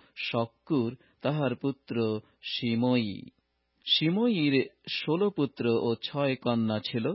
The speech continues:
কিন্তু তাহার ভ্রাতাদের অনেক সন্তান ছিল না, এবং তাহাদের সমস্ত গোষ্ঠী জিহুদা সন্তানদের ন্যায় বৃদ্ধি পাইল না। তাহারা বেরশেবাতে,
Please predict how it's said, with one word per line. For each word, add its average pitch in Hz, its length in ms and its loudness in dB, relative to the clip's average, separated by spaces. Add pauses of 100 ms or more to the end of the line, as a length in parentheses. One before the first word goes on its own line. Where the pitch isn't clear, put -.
(380)
কিন্তু 123 320 2
তাহার 135 520 -2
ভ্রাতাদের 113 680 -2 (300)
অনেক 117 400 0 (100)
সন্তান 117 640 -2 (160)
ছিল 117 280 -4
না, 98 220 -2 (560)
এবং 135 240 4 (360)
তাহাদের 160 480 0
সমস্ত 143 400 -4 (140)
গোষ্ঠী 123 560 -2 (460)
জিহুদা 151 460 -2
সন্তানদের 120 840 0
ন্যায় 120 320 0 (280)
বৃদ্ধি 120 560 0
পাইল 113 420 2
না। 104 200 0 (600)
তাহারা 170 380 4
বেরশেবাতে, 123 840 0